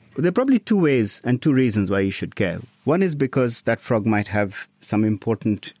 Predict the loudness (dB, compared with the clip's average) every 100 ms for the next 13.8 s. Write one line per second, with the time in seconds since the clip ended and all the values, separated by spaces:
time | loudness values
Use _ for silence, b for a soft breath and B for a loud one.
0 | -14 -2 0 0 -2 -8 -6 -4 -4 -4
1 | -8 -6 -4 -4 -4 -6 -4 -4 -4 -10
2 | -4 -2 0 -2 -4 -4 -4 -4 -4 -4
3 | -8 _ -2 2 2 2 -2 -6 b b
4 | b b -2 2 2 2 -2 -2 -2 0
5 | 0 0 -2 -2 -2 -2 -2 -6 -2 0
6 | 0 0 0 2 2 0 -2 -4 -2 -2
7 | -2 -2 -4 -4 -2 -2 0 0 -2 -2
8 | -4 -4 -6 -6 -4 -4 -6 -8 -8 -10
9 | -10 B B B -2 2 2 0 -2 0
10 | 2 2 2 2 0 -2 -2 -2 -4 -4
11 | 0 0 0 -4 -2 0 -2 0 -2 2
12 | 2 0 -2 -2 -2 -4 -2 -2 -2 -4
13 | -2 -2 0 -2 -2 -4 -6 -8